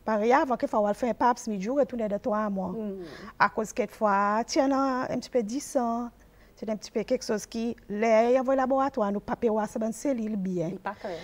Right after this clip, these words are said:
Speaker 1: Il pas clair. So, pour nous, comme si, pas dire que ça, madame, ok, il sait faire, ou dit, repeat. Mais là, on connaît, il, il, il, il pas gros, si on peut dire qu'il y a du monde toute la journée, vini,
Speaker 2: Oui,
Speaker 1: re-,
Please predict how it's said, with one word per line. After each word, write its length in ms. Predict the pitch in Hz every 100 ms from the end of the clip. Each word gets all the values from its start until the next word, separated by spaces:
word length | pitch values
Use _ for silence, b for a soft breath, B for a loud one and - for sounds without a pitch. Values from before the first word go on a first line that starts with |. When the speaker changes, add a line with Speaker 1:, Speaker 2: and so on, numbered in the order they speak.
| 226
Speaker 1:
Il 80 | -
pas 200 | - 277
clair. 580 | - 285 208 170 151 175
So, 420 | - 220 196 196 - -
pour 140 | - 190
nous, 140 | 214
comme 200 | 220 320
si, 380 | 320 247 247 254
pas 160 | - 247
dire 140 | 226
que 80 | 269
ça, 100 | 330
madame, 380 | 269 277 233 214
ok, 400 | 233 233 226 - 208 247 - b b -
il 60 | 202
sait 320 | - - 262
faire, 220 | 226 254 208
ou 40 |
dit, 380 | 220 262 220 208 - -
repeat. 640 | 240 285 - 196 - - - B B B -
Mais 100 | 214
là, 160 | 226 233
on 220 | 254 -
connaît, 460 | - 330 359 359 320
il, 140 | 320 -
il, 100 | 294 -
il, 320 | - - 277
il 100 | -
pas 240 | - 359 320
gros, 260 | 226 302
si 160 | 269 -
on 60 | 214
peut 140 | 226
dire 180 | 220 233
qu'il 80 | 254
y 40 |
a 20 |
du 120 | 220
monde 200 | 240 202
toute 100 | 196
la 160 | 220 214
journée, 340 | 214 247 196
vini, 400 | 196 196 247 214
Speaker 2:
Oui, 0 |
Speaker 1:
re-, 120 | 165